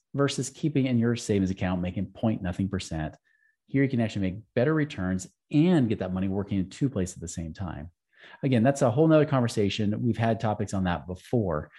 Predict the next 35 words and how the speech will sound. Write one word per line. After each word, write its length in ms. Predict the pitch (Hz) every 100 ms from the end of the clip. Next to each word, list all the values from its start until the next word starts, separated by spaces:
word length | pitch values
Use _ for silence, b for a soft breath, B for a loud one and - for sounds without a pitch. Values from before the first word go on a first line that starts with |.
| B B
So 120 | -
you 60 | 107
can 100 | 127
go 100 | 156
back 260 | 139 127
to 60 | 127
past 280 | 113 107 -
podcasts 460 | 101 90 92 90 98
and 80 |
learn 140 | 98 92
more 120 | 92
about 340 | 85 85 - -
the 60 |
whole 180 | 87 95
life 240 | 87 87
insurance 340 | 95 - 85 -
strategy 340 | - 90 87
we 100 | 85
use 220 | 82 87
with, 120 | 87 85
like, 120 | 82
real 240 | 85 90 85
estate 360 | - 90 87
and 140 | 80 -
alternative 480 | 82 - 101 82
investments. 640 | 80 82 87 - - - - b b b b -
But 100 | 139
just 220 | 139 -
know 380 | 101 90 80 b b b b _ _ _
you're, 320 | - 104 104 -
you're 160 | 143 120
running 240 | 131 139
out 60 | 107
of 60 |
options. 560 | 90 85 - - - -